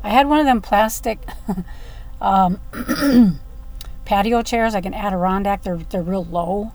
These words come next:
and they have a back to 'em. They, they recline halfway, you know.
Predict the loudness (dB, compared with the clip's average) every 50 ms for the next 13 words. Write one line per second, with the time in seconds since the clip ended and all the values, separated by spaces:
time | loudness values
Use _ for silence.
0 | -12 -12 -12 -12 -10 -6 -4 -4 -4 -2 0 2 2 2 0 -4 -8 -6 -4 -2
1 | -2 -2 -2 -4 -4 -6 -8 -6 -8 -6 -8 -8 -8 -6 -4 -4 -2 -2 -2 -2
2 | -4 -4 -6 -6 -6 -6 -6 -6 -6 -6 -6 -6 -4 -6 -6